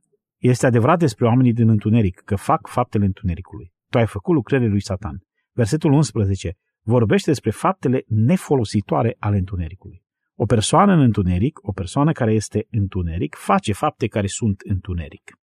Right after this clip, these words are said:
Adică sunt ignoranți și sunt nelegiuiți. Ele nu arată nicio cunoaștere a lui Dumnezeu și nu arată nicio viață a lui Dumnezeu în inimă și în suflet.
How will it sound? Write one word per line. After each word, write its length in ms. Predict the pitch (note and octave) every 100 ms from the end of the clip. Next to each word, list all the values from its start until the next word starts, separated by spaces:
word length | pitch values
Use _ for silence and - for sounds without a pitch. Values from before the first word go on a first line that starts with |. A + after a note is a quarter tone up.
| _ _ _ _
Adică 180 | - G#3+
sunt 320 | - D#3 C#3
ignoranți 680 | - A#2 G2+ F2+ D#3+ E3+ -
și 100 | -
sunt 240 | A2+ C3 A2
nelegiuiți. 600 | G2+ F2 - - - - _ _ _ _ _
Ele 280 | - B2+ F3
nu 200 | D3 B3
arată 280 | G#3+ F3 D#3+
nicio 380 | B2 F#3+ - D3+
cunoaștere 640 | - G#2 D3+ - - A2+
a 120 | -
lui 100 | A#2
Dumnezeu 480 | G2+ F#2+ E2+ F2+ D#3+
și 200 | A#2 G#2+
nu 180 | F#2 C#3
arată 280 | B2+ B2 A2
nicio 300 | G2 D3+ G2+
viață 300 | G2+ B2+ G2+
a 20 |
lui 100 | F#2+
Dumnezeu 460 | F#2+ E2 E2+ B2 G#2
în 60 |
inimă 280 | A2+ A#2 F#2
și 120 | -
în 60 | G#2
suflet. 360 | - F#2+ G2+